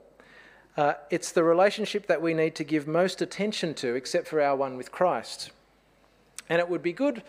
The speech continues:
for married couples, I think, having heard God's word here,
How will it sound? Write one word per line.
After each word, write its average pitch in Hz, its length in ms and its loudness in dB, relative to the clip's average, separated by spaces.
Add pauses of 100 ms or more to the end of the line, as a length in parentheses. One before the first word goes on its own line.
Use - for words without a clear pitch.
(360)
for - 160 0
married 190 340 2
couples, 180 640 0
I 151 100 0
think, 160 260 -2
having 151 240 -2
heard 185 280 2
God's 147 300 0
word 165 300 2
here, 120 360 -2